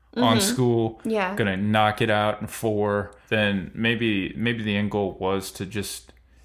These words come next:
Speaker 1: get out and leave the university. Then I got the internship in D C, which was actually my roommate's mom who hooked it up
Speaker 2: Very
Speaker 1: to go
Speaker 2: cool.
Speaker 1: work at Discovery Communications.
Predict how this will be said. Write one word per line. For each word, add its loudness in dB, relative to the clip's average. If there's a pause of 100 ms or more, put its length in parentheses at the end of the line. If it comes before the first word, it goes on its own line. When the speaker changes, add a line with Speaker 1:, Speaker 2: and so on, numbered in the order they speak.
(120)
Speaker 1:
get 4
out 2
and -6
leave -6
the -4
university. -4 (260)
Then 0
I 0
got -2
the 0
internship -2
in 0
D 0
C, -4
which -10
was -2
actually -2
my -4
roommate's -4
mom -2 (800)
who 2
hooked -2
it 0
up 0 (220)
Speaker 2:
Very 0
Speaker 1:
to -4
go 2
Speaker 2:
cool. 0
Speaker 1:
work 0
at -2
Discovery -2
Communications. -4